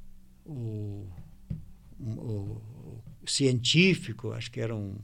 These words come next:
uma formação assim, que nas faculdades não existia.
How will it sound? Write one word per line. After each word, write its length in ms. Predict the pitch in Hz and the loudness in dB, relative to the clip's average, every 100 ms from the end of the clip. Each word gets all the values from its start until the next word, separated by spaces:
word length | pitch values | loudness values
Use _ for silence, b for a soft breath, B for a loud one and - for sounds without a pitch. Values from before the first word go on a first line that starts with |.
| 107 | -10
uma 240 | 107 110 113 | -10 -10 -10
formação 720 | - 113 104 98 - 123 117 | -8 -6 -4 -2 -2 0 -2
assim, 400 | 110 - 123 127 | 0 -2 -2 -2
que 280 | 120 123 110 B B B | -2 -2 -2 B B B
nas 180 | 120 | -4
faculdades 760 | - 120 131 113 110 117 123 135 | -2 -4 -2 -2 0 0 -2 0
não 120 | 170 | 0
existia. 600 | 185 196 185 - - 92 | 2 2 2 0 -2 -4